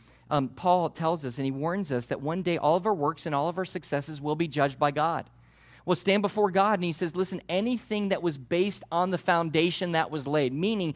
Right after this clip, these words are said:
the person of Jesus Christ, he says, "you'll be rewarded for." Let me,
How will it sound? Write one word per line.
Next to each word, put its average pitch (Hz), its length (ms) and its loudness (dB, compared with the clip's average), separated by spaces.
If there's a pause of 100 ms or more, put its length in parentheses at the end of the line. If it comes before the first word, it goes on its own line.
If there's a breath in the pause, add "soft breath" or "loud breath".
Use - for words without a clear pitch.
(160 loud breath)
the 160 80 -4
person 196 340 2
of 165 80 -2
Jesus 151 340 -4
Christ, 139 580 -2 (380 soft breath)
he 196 80 0
says, 180 220 0
"you'll 196 120 6
be 202 120 4
rewarded 214 480 2
for." 92 400 -4 (100)
Let 170 160 -2
me, 208 180 -2